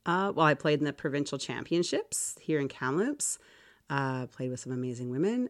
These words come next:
and, um, I placed third, and that's totally okay. The <laughs> big part of the weekend for me was the women from the Valkyries Women's League here in Kamloops,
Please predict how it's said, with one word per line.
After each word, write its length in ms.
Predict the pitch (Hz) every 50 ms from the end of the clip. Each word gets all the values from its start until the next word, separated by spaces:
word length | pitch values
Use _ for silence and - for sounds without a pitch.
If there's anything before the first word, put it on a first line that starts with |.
| - _
and, 520 | - 131 127 127 127 123 127 127 123 - - - _ _ _ -
um, 360 | 131 123 120 120 120 127 131 _ _ -
I 60 | 156
placed 320 | 147 - 214 185 - -
third, 240 | - 143 151 190 208 - _ -
and 100 | 143 135
that's 140 | - - -
totally 400 | - - 147 135 131 135 135 131
okay. 520 | 127 - - - 147 165 208 262 269 262 - _ -
The 80 | - 147
<laughs> 300 | - - 143 123 - -
big 200 | 165 151 139 -
part 200 | - 156 151 151
of 60 | 147
the 80 | 151
weekend 420 | 151 156 156 156 - 160 151 147 -
for 100 | - 147
me 260 | 156 190 226 262 269
was 400 | 240 190 165 165 165 160 156 - - - - - - - - - -
the 100 | - 185
women 300 | 190 190 202 214 226 220
from 160 | - 196 196
the 80 | 180 156
Valkyries 920 | 143 151 156 160 - - 190 185 185 185 185 185 180 180 - - - - - - - - _ _ _ -
Women's 300 | 185 180 180 175 170 156
League 280 | 160 160 180 254 269 -
here 180 | - 165 160
in 100 | 156 151
Kamloops, 800 | 156 - - 131 139 156 185 233 262 247 - - - - - -